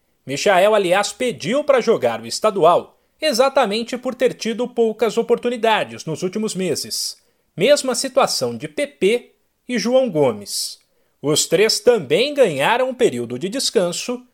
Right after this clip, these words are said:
porém menor, e estarão à disposição para a rodada do fim de semana, quando o Flamengo encara o Macaé. Nesta partida, aliás, o recém-contratado Bruno Viana, que veio por empréstimo junto ao Braga de Portugal,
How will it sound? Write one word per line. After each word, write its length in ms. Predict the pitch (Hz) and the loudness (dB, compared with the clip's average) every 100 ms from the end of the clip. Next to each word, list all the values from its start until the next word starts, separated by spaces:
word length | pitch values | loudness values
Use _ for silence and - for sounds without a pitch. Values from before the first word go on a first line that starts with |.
| _ _ - | _ _ 2
porém 220 | 277 285 | 2 2
menor, 500 | 294 233 151 113 - _ _ _ | 0 2 2 2 -6 _ _ _
e 100 | 120 | -4
estarão 440 | 160 - 208 185 220 | -2 2 2 4 2
à 60 | |
disposição 920 | 185 220 220 240 190 175 - 208 196 | 0 -2 0 2 2 2 0 0 2
para 220 | 120 185 202 | 2 2 2
a 40 | |
rodada 440 | 190 165 185 196 | 0 0 0 0
do 80 | 196 | -2
fim 180 | 175 202 | -6 -8
de 100 | 190 | -4
semana, 580 | - 196 151 190 117 - _ _ _ | -4 -2 0 -2 -4 -10 _ _ _
quando 200 | 302 294 | -4 -2
o 40 | 294 | 0
Flamengo 420 | 254 175 233 214 | 0 0 -4 -4
encara 480 | 165 - 202 208 202 | -2 0 2 2 -2
o 80 | 202 | -2
Macaé. 640 | 220 - 240 135 104 - _ _ _ _ _ | -4 0 2 2 0 -10 _ _ _ _ _
Nesta 400 | 131 208 240 269 | 0 0 2 2
partida, 540 | - 165 - 127 113 143 | 2 0 -2 -6 -2 0
aliás, 600 | 190 170 170 - - - _ _ - | 2 2 2 -2 -8 -14 _ _ -4
o 100 | 151 | 2
recém-contratado 1120 | 190 - 208 220 226 214 202 - 202 208 220 | 4 2 0 -2 -2 0 -2 0 0 0 -2
Bruno 340 | 190 254 302 277 | -4 -4 -4 -4
Viana, 540 | 254 233 247 180 123 | 2 4 4 0 -4
que 120 | 151 | -4
veio 220 | 165 226 | 0 0
por 160 | 226 262 | 0 -4
empréstimo 600 | 262 139 131 - 156 147 | 0 0 0 -2 -8 -6
junto 280 | 139 208 240 | -6 -4 0
ao 120 | 247 | 0
Braga 440 | 139 175 202 - 110 | 2 2 2 -2 -8
de 120 | 214 | -8
Portugal, 680 | - - 165 160 156 - | -8 -6 2 2 2 -2